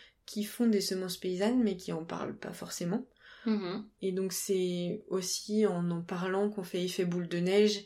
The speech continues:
Speaker 1: Mais, euh, c'est vrai que c'est pas si facile toujours de trouver des produits issus de semences paysannes. Et je pense quand même aux produits de la Biocop. Si vous allez dans votre Biocop, vous pouvez, euh, trouver des farines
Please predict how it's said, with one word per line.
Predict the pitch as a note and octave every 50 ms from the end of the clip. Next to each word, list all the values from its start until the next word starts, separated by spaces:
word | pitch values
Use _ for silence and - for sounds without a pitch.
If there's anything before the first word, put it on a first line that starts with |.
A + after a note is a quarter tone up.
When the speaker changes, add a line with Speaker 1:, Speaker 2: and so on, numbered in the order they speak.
| - -
Speaker 1:
Mais, | G#3 G#3+ A3+ B3+ C#4 B3 -
euh, | G3+ G3+ F#3+ F#3 F3+ F3
c'est | F3 - G3+ F3
vrai | F#3 A3+ C4
que | - G#3+
c'est | G#3 - F3+
pas | E3+ - G#3+ A3 A3+ A3 G3 F3 E3+ F3 - - _
si | - G#3+ - - B3 A#3
facile | - A3+ G#3 G#3+ - B3+ A#3
toujours | A3 - G#3 G3 G3 G#3+ A3+ - - - - - - - - - -
de | G3+ F#3 F#3 F3 E3+ E3 E3 E3 E3+
trouver | E3+ - - - G3+ F#3 G3+ A3+ C4 - _ _ _ _ _ -
des | G3 F#3 G3 F#3+
produits | F#3 - G#3 G3 G3+ G#3
issus | G3 - - F#3
de | -
semences | - - F#3+ F#3 F3+ F3 -
paysannes. | - E3+ E3 F3 G3 A#3+ - -
Et | G#3 G#3+
je | G#3 -
pense | - B3+ B3 B3
quand | - A#3+ A3
même | G#3+ A#3 B3 B3 B3 A#3 - -
aux | G#3+ G#3
produits | G#3 - - A3 A3 G#3+ G#3+ A#3 B3+ A#3
de | G#3+ G#3 G3 F#3+ F#3+
la | F#3 F3+ F3+ F3
Biocop. | F3 F3+ G#3 B3 C4 - - C4 C#4 C#4 - - - -
Si | - - - - G#3+
vous | G3 G3 G3 F#3
allez | G3 F#3+ G#3+ A#3
dans | A3 G#3+ G3
votre | F3 E3+ E3+ - - -
Biocop, | F#3 F#3+ G3 G3 - A3+ B3 D4+ D4+ - - - - -
vous | G3 G3
pouvez, | F#3+ - G#3 G3 F#3+ G3+ A3+ B3 B3 A#3
euh, | G#3 F#3+ F3+ F3+
trouver | F3+ - - G#3 G3+ F#3+ G#3+ A3+ A#3+ -
des | F#3+ F#3 G3 F#3 F3+ F3
farines | F3 - - B3+ B3+ A#3+ A#3 B3+ C4+ C#4 C4 A#3 G3+ G3+